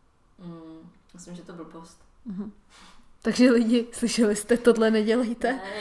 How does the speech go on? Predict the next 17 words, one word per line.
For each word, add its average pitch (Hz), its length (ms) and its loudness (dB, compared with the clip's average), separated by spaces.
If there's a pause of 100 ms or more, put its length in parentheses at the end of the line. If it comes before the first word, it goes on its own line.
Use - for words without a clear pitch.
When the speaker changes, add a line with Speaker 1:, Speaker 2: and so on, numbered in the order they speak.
Speaker 1:
jakože, 196 760 -8 (600)
jako 202 240 -6
zbytečnej 208 840 -8 (340)
hec - 880 -6
prostě. - 540 -16
Když 180 180 -12
to 233 120 -8
necítíš, 175 840 -12
tak, 180 220 -18 (260)
tak 185 180 -18
ne 170 300 -14
prostě. - 340 -20
Jako 190 180 -16
hecovat 185 460 -14
se 208 100 -16
o 185 140 -14
něco, 180 360 -12